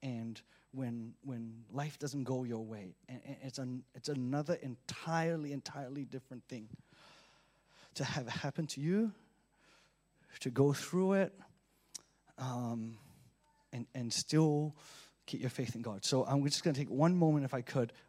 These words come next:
Uh, I promised that our church would be praying for them. Um,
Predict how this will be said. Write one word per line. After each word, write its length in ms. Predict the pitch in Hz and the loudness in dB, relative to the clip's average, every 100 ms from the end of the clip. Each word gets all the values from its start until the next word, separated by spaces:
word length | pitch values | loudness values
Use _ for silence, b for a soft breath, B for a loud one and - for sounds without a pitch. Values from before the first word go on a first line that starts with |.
| - | -8
Uh, 160 | 123 107 | -4 -2
I 120 | 135 | -2
promised 320 | - 165 147 | 2 2 2
that 100 | 123 - | 0 2
our 180 | 147 151 | 2 2
church 300 | - 151 131 | 2 0 -2
would 80 | |
be 100 | 123 | -8
praying 400 | 113 - 135 143 | -8 -6 -4 -4
for 160 | 135 131 | -4 -6
them. 260 | 123 160 196 B B B B - | -2 -2 -4 B B B B -10
Um, 300 | 117 113 | -8 -8